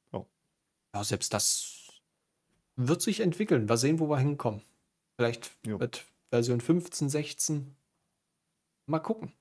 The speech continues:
Speaker 1: Ja, mu-, mu-, muss man schauen, ne? Also, oder vielleicht ist der, das Thema auch, ähm, <clears throat>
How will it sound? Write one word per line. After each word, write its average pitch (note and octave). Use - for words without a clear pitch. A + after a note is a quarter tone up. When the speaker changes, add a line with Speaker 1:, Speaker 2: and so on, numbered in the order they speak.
Speaker 1:
Ja, A#2+
mu-, A2
mu-, G#2+
muss G#2
man F#2+
schauen, C3
ne? F2+
Also, G2
oder -
vielleicht -
ist -
der, F#2+
das -
Thema G2+
auch, G#2
ähm, G#2+
<clears throat> B2+